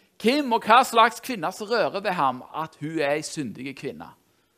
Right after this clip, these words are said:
Alt det han sier, er jo rett. Ja. Mannen er en profet, og mer enn en profet. Han vet hvem og hva slags kvinne som rører ved ham,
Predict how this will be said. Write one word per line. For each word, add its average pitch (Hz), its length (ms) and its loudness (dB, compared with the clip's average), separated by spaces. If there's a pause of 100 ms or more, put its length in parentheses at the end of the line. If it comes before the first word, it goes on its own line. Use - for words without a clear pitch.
(4000)
Alt 214 220 2
det 196 100 0
han 185 60 -4
sier, 160 160 0
er 180 80 -2
jo 165 100 -2
rett. - 300 -8 (1120)
Ja. 226 220 2 (1600)
Mannen 170 240 4
er 190 140 4
en - 60 -12
profet, 190 360 2
og 185 80 -2
mer 190 220 6
enn 220 100 2
en 214 80 -6
profet. - 480 -6 (480)
Han 175 240 10
vet 247 300 2 (100)
hvem 254 300 2
og - 100 -8
hva 220 160 8
slags 190 380 -2
kvinne 160 320 2
som 160 100 -8
rører 123 240 4
ved 131 80 4
ham, 98 240 2